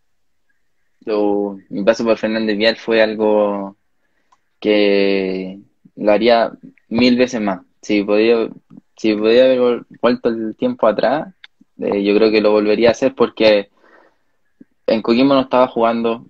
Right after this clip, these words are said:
Me acuerdo que llegó el profe,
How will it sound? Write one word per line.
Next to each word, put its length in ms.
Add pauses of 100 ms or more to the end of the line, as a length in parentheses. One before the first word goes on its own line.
(120)
Me 80
acuerdo 300
que 120
llegó 340
el 100
profe, 1600